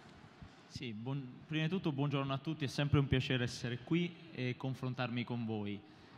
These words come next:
Il tema che affrontiamo oggi, che è quello dell'innovazione tecnologica e di come cambia il lavoro, è il tema non che riguarda un'idea di lavoro del futuro,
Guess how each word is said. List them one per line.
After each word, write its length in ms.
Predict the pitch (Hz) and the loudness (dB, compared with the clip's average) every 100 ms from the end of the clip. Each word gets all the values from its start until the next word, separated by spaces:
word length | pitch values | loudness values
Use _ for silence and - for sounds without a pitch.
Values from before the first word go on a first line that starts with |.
| - - | -20 -2
Il 240 | 151 151 | -2 0
tema 500 | 175 180 170 156 143 - - - - - | 2 2 2 2 0 -4 -16 -20 -20 -8
che 480 | 139 131 127 123 117 - | -2 0 0 0 -4 -6
affrontiamo 640 | 127 - 131 131 127 123 | -8 -4 -6 0 0 0
oggi, 360 | 139 160 131 120 | 0 0 -2 -4
che 100 | 113 | -4
è 60 | - | -4
quello 240 | 135 123 | -4 -2
dell'innovazione 640 | 117 117 123 123 - 151 | -4 -4 -2 -2 -2 -4
tecnologica 720 | 147 139 131 139 143 131 127 117 | -4 -6 -6 -4 -2 -2 -2 -2
e 40 | |
di 120 | 123 | -4
come 260 | 131 135 127 | -4 -2 -2
cambia 340 | 131 123 120 | -2 -2 -2
il 80 | 120 | -2
lavoro, 480 | 123 151 165 143 117 - - - | -4 -4 -2 -2 -4 -12 -16 -6
è 80 | |
il 260 | 143 131 120 - | -2 -2 -4 -6
tema 580 | - 156 156 147 135 117 - - - - - | -2 -2 -2 -2 -2 -4 -10 -20 -20 -16 -6
non 600 | 147 165 151 139 127 - | -2 -2 0 0 -2 -4
che 120 | - 120 | -6 -6
riguarda 640 | 123 127 131 127 123 113 - | -2 0 0 0 -4 -6 -6
un'idea 560 | 139 135 117 139 143 | -2 -2 0 2 2
di 160 | 131 127 | 2 0
lavoro 380 | 120 127 127 120 | 0 -2 0 0
del 160 | 117 | -2
futuro, 680 | - 123 - 101 90 92 - | -4 -6 -4 -6 -6 -12 -14